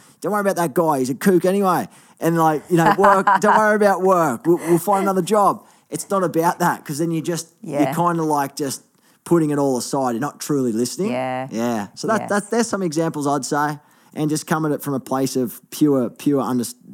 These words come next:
Speaker 1: pure compassion and understanding, 'cause no one knows anything. Uh, no one knows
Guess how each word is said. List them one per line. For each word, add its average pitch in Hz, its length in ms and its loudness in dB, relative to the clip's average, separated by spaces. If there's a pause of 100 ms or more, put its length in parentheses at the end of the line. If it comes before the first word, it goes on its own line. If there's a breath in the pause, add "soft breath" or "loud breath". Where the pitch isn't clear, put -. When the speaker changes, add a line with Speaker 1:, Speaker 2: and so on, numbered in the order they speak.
(140)
Speaker 1:
pure 139 260 0
compassion 120 500 -6
and 120 100 -4
understanding, 110 580 -4
'cause 113 180 -4 (420 loud breath)
no 135 220 0
one 127 160 0
knows 113 500 -2
anything. 117 640 -2 (140)
Uh, 117 180 0 (140)
no 143 180 0
one 165 160 -2
knows 131 300 -2